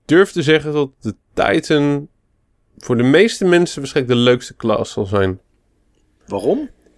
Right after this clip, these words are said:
Speaker 2: Dus
Speaker 1: Je hebt
Speaker 2: als ik,
Speaker 1: drie
Speaker 2: als ik, als ik straks ga spelen in oktober, want dat ga ik.
Speaker 1: Heel goed.
Speaker 2: Nou, dat weet, <laughs> dat weet ik nog niet, maar ik ga het in ieder geval doen.
Speaker 1: Ja.
Speaker 2: Waar-, waarom zou ik dan een Titan moeten nemen?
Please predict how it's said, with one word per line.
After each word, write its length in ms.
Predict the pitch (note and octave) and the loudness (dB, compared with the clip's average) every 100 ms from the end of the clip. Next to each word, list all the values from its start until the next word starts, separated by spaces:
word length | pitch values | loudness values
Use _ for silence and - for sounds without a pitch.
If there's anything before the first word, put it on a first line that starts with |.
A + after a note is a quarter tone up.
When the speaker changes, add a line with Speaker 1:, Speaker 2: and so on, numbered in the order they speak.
| _ - | _ -12
Speaker 2:
Dus 180 | G#2+ | -4
Speaker 1:
Je 60 | A#2 | -2
hebt 0 | |
Speaker 2:
als 100 | B2+ | 2
ik, 40 | C3+ | 2
Speaker 1:
drie 120 | E3 | 2
Speaker 2:
als 120 | C#3 | -2
ik, 260 | - - - | -6 -18 -8
als 140 | C3 | -8
ik 100 | C3+ | -6
straks 220 | - D3+ - | -4 -4 -4
ga 100 | - | -6
spelen 440 | - D#3 E3+ D#3+ | 0 2 2 2
in 100 | E3 | 0
oktober, 540 | E3 - D#3+ E3 F3 D#3+ | -4 0 0 2 0 -2
want 140 | G#2+ | -6
dat 120 | - | -8
ga 300 | - G2 G#2 | -6 -2 0
ik. 220 | C#3+ - _ _ _ _ - | -2 -4 _ _ _ _ -6
Speaker 1:
Heel 220 | A2 A2+ | 0 0
goed. 440 | G2 - - - _ _ _ _ - | 0 -4 -6 -18 _ _ _ _ -20
Speaker 2:
Nou, 320 | - G2+ G2+ | -8 -2 -2
dat 180 | A2 A#2 | -2 -2
weet, 280 | B2 C3 A#2+ | -2 -2 -4
<laughs> 100 | - | 0
dat 160 | D4+ | 0
weet 220 | D#3 D3+ G3+ | 0 -2 -2
ik 120 | F3 | -2
nog 140 | F#3+ | 0
niet, 220 | F#3 B3 | 0 -2
maar 140 | E3 C3 | 0 -2
ik 100 | B2 | -2
ga 160 | - | 0
het 120 | C#3 - | -2 -2
in 60 | |
ieder 160 | D#3+ A3 | -4 -4
geval 180 | D3 G#2 | -4 -4
doen. 360 | B2 G#3+ D4 - - - | -2 -2 -4 -12 -20 -10
Speaker 1:
Ja. 360 | - C#3+ D#3 - | 0 2 2 -2
Speaker 2:
Waar-, 120 | A#2+ | -2
waarom 300 | C#3+ F#3+ G3+ | 2 2 2
zou 160 | F3 E3+ | 2 2
ik 40 | |
dan 120 | E3+ E3 | 0 -6
een 140 | D#3+ | -4
Titan 360 | E3 C#3 C3 A2+ | 0 0 -2 -8
moeten 260 | A2 G#2+ | -8 -6
nemen? 420 | G#2 F#2+ F2+ D#2+ | -4 -4 -6 -12